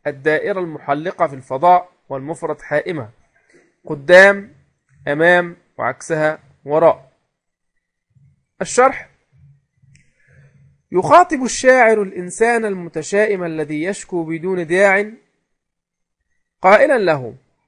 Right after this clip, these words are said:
كثيرا ما تشتكي وتدعي الفقر، مع أن كل شيء في السماء والأرض مسخر لك.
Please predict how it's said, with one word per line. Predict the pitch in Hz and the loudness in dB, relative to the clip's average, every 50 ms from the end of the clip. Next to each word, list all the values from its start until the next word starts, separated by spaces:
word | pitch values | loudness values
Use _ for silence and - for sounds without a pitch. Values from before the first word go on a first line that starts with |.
| _ _ _ _ _ _ _ _ | _ _ _ _ _ _ _ _
كثيرا | - 165 170 - 240 269 269 269 | -6 -6 -4 -2 0 2 2 2
ما | 254 254 254 254 | 2 0 -2 -2
تشتكي | 240 247 247 226 - - - 254 254 - 247 240 233 | -2 -2 -4 -8 -6 -6 -6 -6 -6 -6 -10 -6 -4
وتدعي | 226 208 185 202 190 180 180 226 214 | -4 -4 -4 -6 -8 -4 0 0 0
الفقر، | 208 202 190 - 220 214 - 214 196 190 | 0 0 -2 -6 -8 -8 -6 -6 -6 -4
مع | 185 185 180 175 175 180 - 185 | -4 -4 -4 -4 -4 -6 -6 -10
أن | 180 180 175 170 | -10 -10 -12 -12
كل | 170 - 196 202 196 180 | -10 -10 -10 -8 -8 -8
شيء | 170 - 214 226 220 - 185 | -6 -4 -6 -6 -6 -10 -14
في | 170 - | -14 -16
السماء | 170 - - - 175 175 190 214 220 - - 190 | -18 -16 -10 -10 -6 -2 0 0 0 0 -2 -4
والأرض | 180 165 160 - - - 190 202 196 175 185 | -6 -6 -6 -8 -6 -6 -6 -6 -6 -10 -12
مسخر | 175 165 160 - 196 190 - - 170 160 | -12 -12 -8 -8 -8 -8 -6 -8 -8 -8
لك. | 156 156 165 160 - - _ _ - | -4 -2 -4 -4 -4 -8 _ _ -20